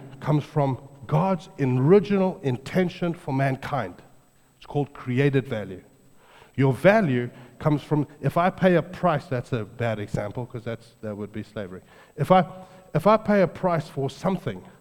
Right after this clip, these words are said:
the price, the value is what I pay for it. Your value comes from your created value, and your value as a person comes from the price that was paid for you, which is the highest price that was paid for anything ever.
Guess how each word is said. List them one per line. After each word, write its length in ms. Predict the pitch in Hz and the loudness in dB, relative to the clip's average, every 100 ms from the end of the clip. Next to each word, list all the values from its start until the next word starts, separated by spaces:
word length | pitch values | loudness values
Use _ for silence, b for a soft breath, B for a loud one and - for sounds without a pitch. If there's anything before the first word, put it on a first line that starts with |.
| - | -6
the 80 | 135 | -6
price, 420 | - - 196 - | -4 -2 0 -2
the 140 | - 127 | -4 -2
value 460 | - 190 214 135 | 4 4 6 2
is 140 | 127 143 | 2 0
what 120 | 147 | 0
I 60 | |
pay 220 | 139 185 202 | 0 -2 -2
for 180 | - | -4
it. 80 | 101 - - - | -12 -12 -20 2
Your 240 | 151 156 | 6 6
value 540 | 123 196 233 180 131 131 | 4 2 4 4 2 2
comes 240 | - 170 | 0 0
from 220 | 165 151 | 2 2
your 120 | 143 | 2
created 640 | - - 139 180 240 226 - | 0 -2 4 6 6 4 0
value, 400 | 208 208 214 196 B - | -2 0 0 -2 B 0
and 180 | 143 | 4
your 160 | 143 135 | 6 4
value 480 | 110 180 202 208 180 | 4 4 4 4 4
as 100 | 156 | 2
a 60 | |
person 380 | - 165 156 143 | 0 2 2 -2
comes 260 | - 156 151 | -2 -2 -2
from 180 | 139 135 | -2 0
the 100 | 131 | 0
price 580 | - - 214 220 208 - | -4 -4 0 0 -2 -2
that 260 | 160 - | -2 0
was 180 | 165 147 | 0 0
paid 380 | 147 156 208 185 | -4 2 2 2
for 260 | - 170 135 | 0 0 0
you, 200 | 113 98 B - | -2 -6 B 2
which 260 | 160 - | 2 4
is 100 | 175 | 2
the 140 | 160 170 | 4 0
highest 540 | - 190 214 190 - | 0 2 2 2 -2
price 280 | - 180 180 | 0 0 2
that 160 | 170 - | -2 -2
was 120 | 156 | -4
paid 280 | - 180 175 | 2 2 2
for 140 | 175 185 | -2 2
anything 560 | 202 208 208 202 190 | 4 4 2 0 0
ever. 320 | - 180 123 | 2 0 0